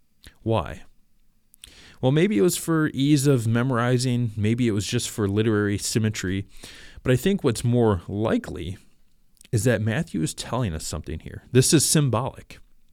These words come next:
See, there, there's an ancient Jewish practice called gematria,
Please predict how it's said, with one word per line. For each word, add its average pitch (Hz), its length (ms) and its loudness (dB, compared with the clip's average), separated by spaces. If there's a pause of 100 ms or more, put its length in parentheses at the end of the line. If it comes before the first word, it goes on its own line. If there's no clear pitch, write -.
(580)
See, - 180 4
there, 143 220 6
there's 139 300 4
an 120 100 2
ancient 175 480 -2
Jewish 127 540 0
practice - 760 -6 (100)
called 95 360 -2 (260)
gematria, 107 640 2